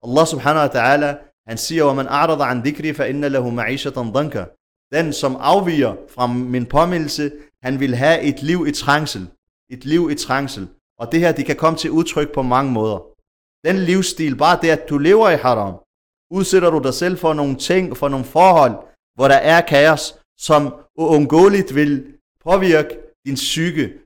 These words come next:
vil påvirke din mental styrke, vil påvirke, du udsætter dig selv for problemer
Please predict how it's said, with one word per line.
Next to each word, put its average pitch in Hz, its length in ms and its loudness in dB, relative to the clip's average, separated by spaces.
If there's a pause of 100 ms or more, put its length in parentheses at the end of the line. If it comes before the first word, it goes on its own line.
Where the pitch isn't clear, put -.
(100)
vil 131 160 -8
påvirke 160 560 2 (180)
din 135 160 -2
mental 151 400 0
styrke, 151 420 -4
vil 123 120 -4
påvirke, 160 480 2 (320)
du 156 100 -4
udsætter 190 440 0
dig 160 120 2
selv 185 200 -2
for 170 120 -2
problemer 170 600 -2